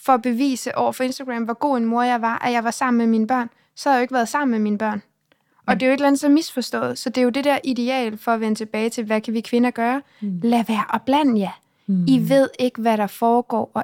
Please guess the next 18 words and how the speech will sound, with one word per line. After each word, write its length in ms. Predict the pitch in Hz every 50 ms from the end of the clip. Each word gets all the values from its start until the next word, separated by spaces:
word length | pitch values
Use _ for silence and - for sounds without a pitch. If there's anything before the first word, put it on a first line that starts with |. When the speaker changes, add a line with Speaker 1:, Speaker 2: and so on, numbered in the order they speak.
| -
Speaker 1:
Instagram 680 | - 254 262 269 - - 262 - - 214 202 196 214 254
er 160 | - 226 220
ved 180 | 226 226 247 233 - _ _ _ _
gudegrød 680 | - 262 269 285 294 302 294 - - - 214 214 202 - - _ _ _ _ _ _ _ _
femten 500 | - - - 262 262 277 269 - 294 277
sekunder 760 | - - - 226 - - - - 285 269 240 214 214 196 202 - _ _ _ _ _ _ _ _ _ _ _ _ _
ud 180 | 285 262 262 - - -
af 160 | 214 208 202
et 60 | 190
helt 320 | - - - 269 254 226 208
liv. 260 | 208 202 220 240 - -
Altså, 180 | - 214 214 220
det 160 | 196 214 262
er 60 | 254
Speaker 2:
Mm. 60 | 262
Speaker 1:
simpelthen 340 | 269 - 294 285 285 285 277 - - - - _ _ _
så 200 | - - - 302
små, 440 | 277 - - - 311 311 294 -